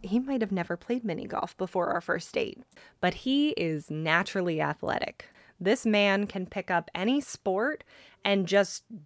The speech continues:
do it. It's very impressive. And it is not a talent that I possess. But I'm pretty good at mini golf.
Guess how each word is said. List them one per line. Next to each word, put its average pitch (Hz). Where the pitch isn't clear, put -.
do 185
it. -
It's -
very 247
impressive. -
And 214
it 185
is 156
not 196
a -
talent 214
that 165
I 196
possess. 151
But 285
I'm 339
pretty 339
good 359
at 240
mini 311
golf. -